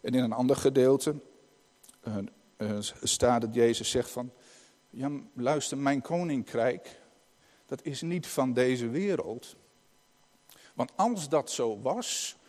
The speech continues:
dan zouden mijn volgelingen, mijn discipelen, die zouden ervoor gestreden hebben. Die zouden ervoor gevochten hebben." Kent u dat gedeelte? "Mijn koninkrijk is niet van deze wereld. Want anders zouden we ervoor gevochten hebben."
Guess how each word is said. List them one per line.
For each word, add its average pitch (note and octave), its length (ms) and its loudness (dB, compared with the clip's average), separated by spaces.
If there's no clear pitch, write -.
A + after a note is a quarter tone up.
dan A2+ 180 -6
zouden F#3+ 680 6
mijn A#2+ 460 0
volgelingen, F#3 680 2
mijn C#3 140 2
discipelen, G#3+ 600 0
die - 120 0
zouden F#3 300 8
ervoor E3+ 180 4
gestreden B3 540 6
hebben. C3 320 2
Die D3 120 -4
zouden G3 240 4
ervoor F3+ 160 4
gevochten G3+ 560 4
hebben." C3+ 320 0
Kent D#3+ 180 0
u F#3 60 0
dat D3 180 0
gedeelte? B2+ 520 0
"Mijn G#3 180 6
koninkrijk G#3+ 520 6
is G3+ 140 -2
niet F#3+ 180 0
van F3 160 -4
deze E3+ 300 2
wereld. G#3 560 4
Want - 140 -6
anders F#3+ 260 4
zouden F#3+ 300 6
we F3+ 60 2
ervoor D#3+ 260 2
gevochten - 540 -2
hebben." - 360 -2